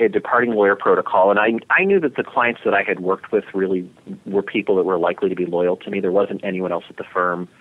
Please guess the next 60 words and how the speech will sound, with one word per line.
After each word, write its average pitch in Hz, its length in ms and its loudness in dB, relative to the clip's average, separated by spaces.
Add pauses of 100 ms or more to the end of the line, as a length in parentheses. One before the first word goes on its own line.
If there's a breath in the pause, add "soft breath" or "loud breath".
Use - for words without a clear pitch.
(340 soft breath)
that 98 200 0
did 101 240 0
the 95 80 -4
exact 90 380 -2
work 90 220 -2
that 87 100 0
I 90 120 2
did 87 180 -2
at 85 100 -6
the 82 80 -6
level 85 300 -2
I 78 100 -4
did, 76 240 -6
so 92 60 -4
I 85 40 -6
felt - 200 -2
pretty 92 280 -8
safe 92 220 -4
there. 76 220 -2 (560 loud breath)
Um, 98 140 -2
I 127 60 2
was 135 140 0
very 131 160 2
careful 113 400 -2
to 104 80 -2
go 98 140 2
ahead 101 220 -2
and, 92 140 -4
and 87 320 -8 (160)
their 98 200 -2 (260)
protocol 123 420 2
called 95 340 0
for 101 120 -4
joint 92 260 -6
notice 90 240 -2
to 92 80 -16
be 90 160 -6
sent, 95 220 -4
and 87 100 -8
it 82 60 -16
was 87 260 -2
sent. 90 260 -6 (460 loud breath)
And 117 120 0
I 123 100 2
also 131 320 0
knew 95 260 0
that 90 100 -4
I 90 80 0
could 82 160 -10
reach 95 220 -4
out 87 140 -2
to 95 40 -6
clients 85 360 -8
after 90 280 -2
I 85 40 -2
was 82 160 -8
on 82 140 -8
my 80 180 -6
own 85 200 -4
and 82 140 -12